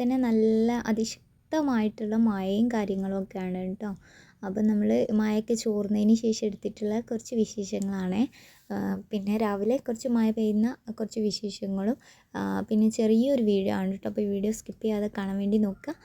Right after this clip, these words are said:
അങ്ങനെ ഇതാ രാവിലത്തെ ബ്രേക്ക്ഫാസ്റ്റും കാര്യങ്ങളൊക്കെ റെഡി ആക്കുന്നുണ്ട് കേട്ടോ. അപ്പോൾ പുറത്ത് മഴയൊക്കെ പെയ്യുമ്പോൾ നമുക്ക്, ആ, അകത്തിരുന്നിട്ട് ഇങ്ങനെ എന്തെങ്കിലുമൊക്കെ കുക്ക് ചെയ്യാൻ എനിക്ക് ഭയങ്കര ഇഷ്ടമാണ് കേട്ടോ. അങ്ങനെ ഇഷ്ടമുള്ളവരുണ്ടെങ്കിൽ ഒന്ന് കമന്റ് ചെയ്യണ്ടേ. അപ്പോൾ ദാ ഞാൻ,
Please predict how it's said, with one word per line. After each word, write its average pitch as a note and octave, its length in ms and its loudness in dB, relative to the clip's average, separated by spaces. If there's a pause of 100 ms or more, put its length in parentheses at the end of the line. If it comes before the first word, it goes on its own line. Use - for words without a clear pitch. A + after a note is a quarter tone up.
(320)
അങ്ങനെ C4+ 220 0
ഇതാ C4+ 160 2
രാവിലത്തെ A3+ 380 4
ബ്രേക്ക്ഫാസ്റ്റും A3+ 680 0
കാര്യങ്ങളൊക്കെ G#3 460 2
റെഡി G3 200 2
ആക്കുന്നുണ്ട് G3 460 -2
കേട്ടോ. F#3+ 160 -4
അപ്പോൾ G3+ 120 -4
പുറത്ത് A#3 400 -4
മഴയൊക്കെ C4 440 0
പെയ്യുമ്പോൾ A3+ 380 4
നമുക്ക്, A3+ 440 2 (400)
ആ, G#3+ 40 0 (300)
അകത്തിരുന്നിട്ട് G#3+ 680 2
ഇങ്ങനെ G#3 260 2
എന്തെങ്കിലുമൊക്കെ G#3 440 2
കുക്ക് G#3 380 -2
ചെയ്യാൻ G3+ 260 2
എനിക്ക് B3 260 0
ഭയങ്കര A3 360 4
ഇഷ്ടമാണ് F#3 340 -2
കേട്ടോ. F#3 180 -4
അങ്ങനെ G3+ 280 2
ഇഷ്ടമുള്ളവരുണ്ടെങ്കിൽ A3 960 2
ഒന്ന് A3 280 4
കമന്റ് G3 280 0
ചെയ്യണ്ടേ. F#3 420 0 (640)
അപ്പോൾ A#3 140 0
ദാ A#3 160 2
ഞാൻ, A#3+ 460 2